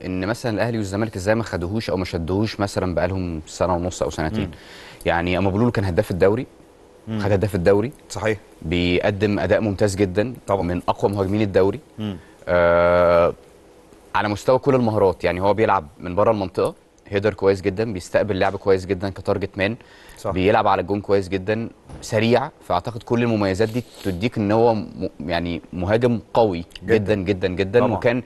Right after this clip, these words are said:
Speaker 1: ويعتبر انا اعتقد من مصادر قوة نادي الاتحاد السكندري،
Speaker 2: مم.
Speaker 1: وصفقة ممتازة جدا ل، يعني، باشمهندس فرج، يعني، آه، باشمهندس مصلح، يعني،
Speaker 2: مم.
Speaker 1: آه، كان ف-، صفقة ممتازة جدا
Speaker 2: طبعا.
Speaker 1: لل-، نادي ال-،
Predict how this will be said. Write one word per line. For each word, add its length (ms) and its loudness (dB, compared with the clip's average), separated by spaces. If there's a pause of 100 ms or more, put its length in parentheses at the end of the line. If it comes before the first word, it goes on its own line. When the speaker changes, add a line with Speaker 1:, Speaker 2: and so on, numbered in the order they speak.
(280)
Speaker 1:
ويعتبر 540 2
انا 100 0
اعتقد 300 -2
من 160 -4
مصادر 300 0
قوة 180 0 (140)
نادي 160 0
الاتحاد 280 -6
السكندري، 600 -2 (180)
Speaker 2:
مم. 140 -10 (180)
Speaker 1:
وصفقة 420 -2
ممتازة 380 0
جدا 300 0
ل، 320 0 (120)
يعني، 220 -8
باشمهندس 440 -6
فرج، 260 2
يعني، 320 -2 (380)
آه، 140 2
باشمهندس 320 -4
مصلح، 360 -2
يعني، 520 -2
Speaker 2:
مم. 80 -6
Speaker 1:
آه، 500 -10
كان 320 -2
ف-، 160 -12
صفقة 300 -2
ممتازة 340 0
جدا 320 0
Speaker 2:
طبعا. 300 2
Speaker 1:
لل-، 360 -2
نادي 280 -2
ال-، 240 -6